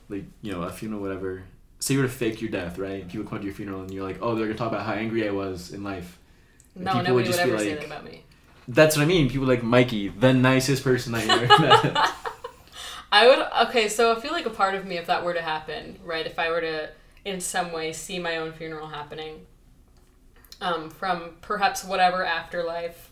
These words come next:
Speaker 2: or if I were, in some case, to fake my own death.
Speaker 1: <laughs> Right.
Speaker 2: <laughs> Um, and, like, was disguised at my funeral <laughs> or something, um, I feel like I'd be pissed off. I'd be like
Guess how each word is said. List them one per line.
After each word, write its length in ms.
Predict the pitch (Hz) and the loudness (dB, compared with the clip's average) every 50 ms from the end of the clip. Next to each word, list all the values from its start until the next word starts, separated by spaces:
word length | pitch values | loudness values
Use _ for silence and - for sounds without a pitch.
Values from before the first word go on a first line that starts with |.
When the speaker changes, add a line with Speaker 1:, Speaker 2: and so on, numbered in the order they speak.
| - - | -20 -12
Speaker 2:
or 440 | 170 175 170 160 160 160 - - - - - - - - _ _ - | -8 -6 -6 -4 -6 -6 -8 -10 -14 -20 -20 -20 -20 -20 _ _ -14
if 160 | 185 175 - | -14 -8 -4
I 80 | 170 165 | -4 -4
were, 260 | 160 165 165 160 156 | -2 -4 -4 -4 -4
in 140 | 160 160 156 | -6 -8 -8
some 220 | - 165 165 156 151 | -10 -12 -12 -12 -12
case, 340 | - 165 156 151 151 - - | -14 -14 -14 -14 -14 -16 -18
to 100 | - 156 - _ _ _ - | -18 -20 -20 _ _ _ -12
fake 320 | - 160 147 147 151 - 165 | -10 -10 -10 -10 -12 -14 -12
my 180 | 151 147 151 | -12 -12 -12
own 160 | 151 151 151 | -12 -16 -16
death. 320 | - - - - - - - - - | -16 -14 -14 -12 -12 -10 -10 -6 4
Speaker 1:
<laughs> 60 | - | 8
Right. 640 | - - - - 190 - - - - 359 240 - - - | 8 8 8 6 2 2 4 8 8 8 8 8 4 -4
Speaker 2:
<laughs> 60 | - - - - - - - 240 - - | -6 -6 -6 -8 -4 -2 0 2 6 8
Um, 460 | 330 240 220 214 202 202 208 208 214 - - - - - - - | 10 10 10 8 6 2 -2 -6 -10 -12 -18 -20 -20 -16 -14 -8
and, 80 | 170 | -6
like, 180 | 165 156 - 160 | -6 -6 -6 -6
was 220 | 170 165 165 - | -6 -6 -6 -8
disguised 600 | - 175 - - - 170 165 165 175 175 175 175 180 | -8 -8 -6 -4 0 0 2 2 2 0 -2 -2 -4
at 80 | 170 | -4
my 120 | 180 170 165 | -4 -4 -6
funeral 340 | - 175 165 165 190 226 220 - | -6 -8 -6 -4 -2 -2 2 2
<laughs> 40 | 262 | 2
or 100 | 233 220 | 2 4
something, 540 | - - 233 214 214 - 208 196 196 220 214 - - - - - - _ - | 2 2 0 0 0 -4 -10 -10 -10 -12 -16 -18 -20 -20 -20 -20 -20 _ 2
um, 520 | 196 196 190 190 190 185 185 185 190 190 - - - - - - - - - - - - - _ _ _ _ - _ - - _ _ - _ - - | 4 6 6 6 2 0 -4 -8 -12 -14 -18 -20 -20 -20 -20 -20 -20 -20 -20 -20 -20 -20 -20 _ _ _ _ -20 _ -20 -20 _ _ -20 _ -8 -6
I 80 | - | -6
feel 120 | 202 254 269 | -6 -6 -6
like 120 | 302 294 294 | -6 -6 -6
I'd 80 | 285 | -6
be 200 | 269 247 - - - - | -8 -10 -12 -14 -18 -20
pissed 380 | - - - 226 220 214 - 208 | -18 -6 -4 -2 -2 -2 -2 0
off. 340 | 208 233 190 156 - - - | 2 2 2 2 0 -2 -4
I'd 120 | 170 170 | -6 -6
be 80 | 180 180 | -6 -4
like 280 | 180 175 175 170 - | -4 -4 -4 -6 -8